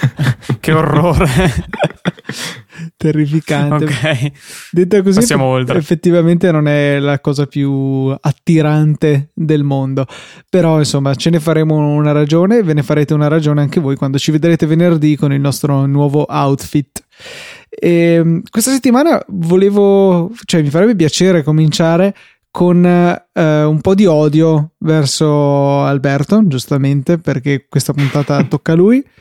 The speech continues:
Speaker 2: perché ha fatto una cosa abbastanza interessante questo weekend. Ha preso, è andato in pista e ha rubato una Ferrari quattrocentocinquantotto.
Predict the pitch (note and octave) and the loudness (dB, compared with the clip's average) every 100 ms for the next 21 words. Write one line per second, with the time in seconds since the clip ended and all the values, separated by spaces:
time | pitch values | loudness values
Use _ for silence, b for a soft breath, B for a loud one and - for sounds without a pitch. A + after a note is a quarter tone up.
0 | b b b _ F3+ E3+ - F3+ G3 G#3 | b b b _ -2 0 0 2 2 2
1 | - _ _ _ F#3 F#3 E3 - G3 D#3 | -2 _ _ _ -2 0 -2 2 0 2
2 | D3+ D#3+ D3 B2 D3+ C#3+ C#3+ D3+ D3+ - | 2 2 0 0 0 0 0 0 0 2
3 | F#3 C#3 C#3+ C3+ C#3+ - D3+ D3 C#3+ C#3+ | 2 2 0 0 -2 -2 0 2 2 2
4 | D3 - D3 C3+ C#3 C3+ b b _ - | 0 0 -2 -2 -2 -6 b b _ -4
5 | G#3+ A#3 A3 A#3 A3 C#4 C#4+ - D#3+ D3 | -2 2 2 4 4 2 0 -2 0 2
6 | D3+ - D3+ D3 C#3+ D3 D3 F#3+ F#3+ - | 0 2 2 2 2 0 0 0 0 2
7 | A#3+ B3+ F3 D#3 D#3+ F3+ D3+ C#3+ D#3+ D#3 | 0 2 0 2 2 2 0 0 0 2
8 | D3 C#3 B2+ D#3+ D3 C#3 C3+ C#3+ C#3 - | 2 0 0 0 0 0 -2 -2 -2 -2
9 | C3+ C#3+ C3+ C#3 - C#3+ | -2 -2 -2 -4 -6 -6